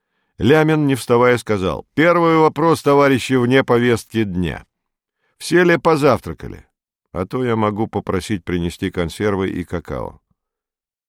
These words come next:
«А вкусненького ничего нет, Александр Филиппович?» осведомился полный розовощекий мужчина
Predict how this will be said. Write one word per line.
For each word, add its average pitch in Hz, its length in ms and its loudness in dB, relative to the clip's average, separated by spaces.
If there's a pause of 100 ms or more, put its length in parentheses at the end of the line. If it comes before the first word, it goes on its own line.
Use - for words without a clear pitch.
«А 104 200 0
вкусненького 104 880 -6
ничего 104 600 -2
нет, 190 400 -4 (220)
Александр 107 640 -2
Филиппович?» - 720 -12 (500)
осведомился 92 760 -4
полный 95 480 -2
розовощекий 87 680 -4
мужчина 104 720 -4